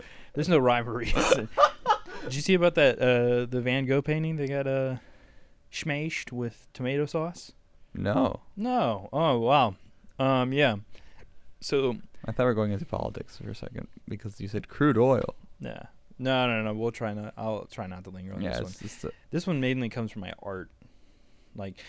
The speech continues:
Speaker 2: so these two activists for, uh, uh, for this. I'm gonna pull it up 'cause I refuse to continue being the, I think it's this
Speaker 1: <laughs>
Speaker 2: guy.
Speaker 1: Sorry, Nicholas, this is how you are.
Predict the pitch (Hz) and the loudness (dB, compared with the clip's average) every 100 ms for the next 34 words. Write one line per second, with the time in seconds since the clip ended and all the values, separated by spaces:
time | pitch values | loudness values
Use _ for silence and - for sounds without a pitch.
0 | - - 139 131 131 - 143 139 139 127 | -20 -2 0 2 0 -2 -2 0 0 -2
1 | 120 - - - - - 117 120 - 113 | -6 -14 -20 -20 -20 -12 -8 -8 -6 -4
2 | 110 104 - - 113 107 104 101 104 - | -4 -6 -14 -10 -6 -4 -4 -6 -8 -14
3 | - 98 95 95 95 92 - - - - | -16 -12 -8 -8 -8 -10 -14 -20 -20 -18
4 | - 53 - - - 113 107 104 - - | -16 -16 -16 -20 -14 -12 -10 -10 -10 -12
5 | 120 123 101 - 104 101 101 101 - - | -8 -8 -10 -10 -10 -8 -8 -10 -12 -16
6 | 95 101 95 95 - 104 101 - 95 101 | -10 -8 -8 -12 -14 -12 -12 -14 -14 -14
7 | - - - - - - - 110 - 110 | -16 -20 -20 -20 -20 -20 -16 -14 -10 -8
8 | 104 107 104 101 98 98 - 95 - 269 | -8 -8 -10 -8 -8 -8 -10 -8 -4 -4
9 | 95 - - - - - - 453 - - | -6 -12 -14 -8 -6 -6 -4 -4 -4 -6
10 | 123 101 95 95 - - - - - - | -14 -12 -12 -12 -16 -20 -20 -20 -10 0
11 | 110 101 101 101 - 101 101 98 95 95 | 0 0 -2 -6 -8 -8 -8 -8 -8 -8
12 | 98 | -10